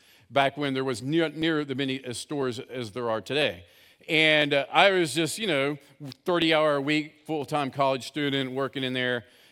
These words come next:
and they were started really focusing on training and educating us on, like, this shoe or that shoe and this merchandise, and they really want us to be really intentional as salespeople with, uh, our sales and, and, and our targeting and add-on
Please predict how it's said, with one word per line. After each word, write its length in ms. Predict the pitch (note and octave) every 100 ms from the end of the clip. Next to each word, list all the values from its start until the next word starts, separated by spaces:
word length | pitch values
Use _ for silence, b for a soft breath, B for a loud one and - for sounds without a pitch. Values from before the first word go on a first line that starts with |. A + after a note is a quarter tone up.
| b
and 220 | D3 C3+
they 200 | D#3 D3+ C#3
were 180 | C#3
started 320 | A#2+ G#3+ E3+ D3
really 200 | G3 F3+
focusing 440 | F#3 D#3 D3 D#3+
on 160 | C#3 B2
training 720 | - F#3 F#3+ F#3+ F#3 F#3 D#3+
and 140 | B2+ - B
educating 640 | G3 F3+ F3+ G3+ F#3+ F3
us 300 | E3+ E3+ E3
on, 300 | D3 C#3 B2+ - b b
like, 200 | D3 C3 -
this 320 | C#3 C#3+ G#3 G3
shoe 320 | - G#3+ F3+
or 80 | D3
that 240 | D#3+ F3
shoe 540 | - F#3 F3+ F3+ E3+
and 100 | D3
this 280 | D#3 F3 - - B B
merchandise, 680 | F3 - F3 D#3+ D#3+ D#3+
and 100 | D3+
they 100 | D3+
really 240 | D3+ F3+ F3+
want 180 | E3 D#3+
us 100 | C#3+
to 140 | D3+
be 160 | C#3+ C#3+
really 240 | D#3 D3+
intentional 500 | B2+ E3+ E3 D3+ C3+
as 180 | B2 A#2
salespeople 640 | D#3 E3 - C#3 B2 A#2+ B B D#3 C3+
with, 480 | C3+ D3 C#3 - -
uh, 260 | C3+ B2+ A#2
our 200 | B2 C3
sales 480 | A#2+ A3+ C#4 D3+ A#2+
and, 140 | B2
and, 220 | B2+ C3+ B2+
and 140 | B2+
our 100 | B2+
targeting 520 | A#2+ F3 E3+ C#3+ B2
and 120 | A#2
add-on 560 | A#2+ C#3 D3+ D3 C3